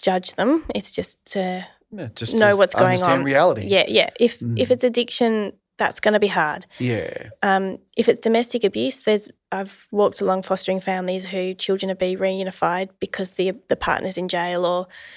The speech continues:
Speaker 1: the mum generally has got the children back 'cause she's
Speaker 2: Mm.
Speaker 1: moving interstate.
Speaker 2: Okay.
Speaker 1: And when that happens, it's actually beautiful and a
Speaker 2: Mm.
Speaker 1: carer gets to walk that journey with that m-, mum who's making those changes.
Speaker 2: Yeah.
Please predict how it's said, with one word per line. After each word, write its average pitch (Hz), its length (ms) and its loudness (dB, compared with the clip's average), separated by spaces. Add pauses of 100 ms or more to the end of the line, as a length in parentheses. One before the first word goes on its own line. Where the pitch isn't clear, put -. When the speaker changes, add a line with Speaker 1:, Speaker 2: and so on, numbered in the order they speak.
(380)
Speaker 1:
the 208 120 0
mum 190 300 0
generally 214 400 4
has - 240 -4
got 196 140 6
the 190 80 -4
children 190 320 2
back 185 200 0
'cause - 120 -2
she's 190 120 -2
Speaker 2:
Mm. 190 120 2
Speaker 1:
moving 180 180 -4
interstate. 175 520 -2 (160)
Speaker 2:
Okay. 113 360 -4
Speaker 1:
And 101 280 0
when 208 280 2
that 226 240 6
happens, 302 560 2 (300)
it's 202 160 0
actually 190 400 0 (200)
beautiful 185 520 0 (120)
and 185 320 0
a 156 40 -6 (280)
Speaker 2:
Mm. 127 40 -10
Speaker 1:
carer 190 260 2
gets - 200 -2
to 185 100 -2
walk 175 240 -2
that - 160 0
journey 185 500 -4 (400)
with 202 220 -4
that 175 240 0
m-, - 60 -8 (220)
mum 185 360 -2
who's 185 160 -8
making 185 300 -6
those 180 180 -8
changes. 185 640 -6
Speaker 2:
Yeah. 104 560 -6